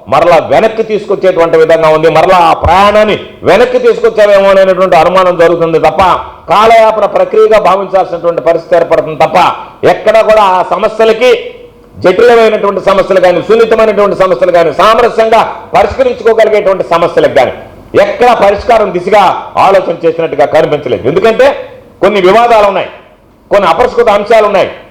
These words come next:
కొన్ని పంచాల్సినటువంటి ఆస్తులు ఉన్నాయి, కొన్ని కోర్టు కేసులు ఉన్నాయి. వీటన్నిటినీ ఒక్కొక్కటి ఒక్కొక్కటిగా ఏదో ఒకటి, రెండు, మూడు, నాలుగుగా విభజించి మీరు మాట్లాడి, "ఇదిగో ఈ రెండు అంశాలు మాట్లాడాం, మూడు అంశాలు మాట్లాడాం, వీటి మీద స్పష్టత వచ్చింది,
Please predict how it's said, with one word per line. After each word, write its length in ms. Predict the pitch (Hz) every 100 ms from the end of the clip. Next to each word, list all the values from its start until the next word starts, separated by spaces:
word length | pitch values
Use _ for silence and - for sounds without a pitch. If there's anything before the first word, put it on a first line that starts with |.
| - -
కొన్ని 180 | 185 190
పంచాల్సినటువంటి 840 | 180 208 254 254 233 233 220 214
ఆస్తులు 300 | 208 202 196
ఉన్నాయి, 220 | 180 156 - - - -
కొన్ని 180 | 190 214
కోర్టు 300 | - 247 254
కేసులు 280 | 233 226 208
ఉన్నాయి. 280 | 202 185 123 - - -
వీటన్నిటినీ 500 | 143 185 196 240 240
ఒక్కొక్కటి 520 | 233 185 - 240 226 233
ఒక్కొక్కటిగా 640 | 208 214 220 214 214 160 - - 113
ఏదో 320 | 180 240 247 196 190
ఒకటి, 360 | 202 233 220 175
రెండు, 440 | 180 226 220 202
మూడు, 400 | 190 226 226 208
నాలుగుగా 440 | 196 214 226 220
విభజించి 760 | 185 185 220 233 233 233 190 - - 160
మీరు 220 | 202 196
మాట్లాడి, 380 | 202 220 220 190
"ఇదిగో 220 | 214 226
ఈ 120 | 196
రెండు 220 | 190 185
అంశాలు 340 | 190 208 220 214
మాట్లాడాం, 400 | 196 185 190 175
మూడు 180 | 190
అంశాలు 360 | 190 208 220 214
మాట్లాడాం, 400 | 208 190 190 185
వీటి 160 | 180 185
మీద 120 | 202
స్పష్టత 460 | 190 - 190 220
వచ్చింది, 600 | 208 202 196 185 - -